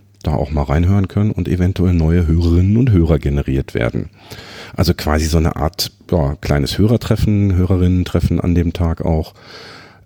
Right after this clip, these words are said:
Ähm, ich kann noch verraten, dass ich fest plane, zum Ende des Projekts, ich weiß noch kein genaues Datum, aber irgendwann im November wahrscheinlich,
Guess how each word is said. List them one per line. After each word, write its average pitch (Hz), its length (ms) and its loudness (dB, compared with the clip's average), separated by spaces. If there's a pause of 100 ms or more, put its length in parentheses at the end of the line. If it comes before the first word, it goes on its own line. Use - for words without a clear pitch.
Ähm, 82 520 2 (180)
ich 80 160 -6
kann 82 240 0
noch - 160 0
verraten, 95 720 0
dass 87 180 -2
ich - 340 -10 (240)
fest - 420 -4
plane, 101 580 2 (120)
zum - 220 -2
Ende 123 220 2
des 123 140 -2
Projekts, - 540 0
ich - 140 -8
weiß 90 240 0
noch - 380 -12
kein 82 280 0
genaues 82 440 0
Datum, 98 340 0
aber 87 180 0
irgendwann 90 400 0
im 82 180 0
November 107 500 2
wahrscheinlich, 98 640 0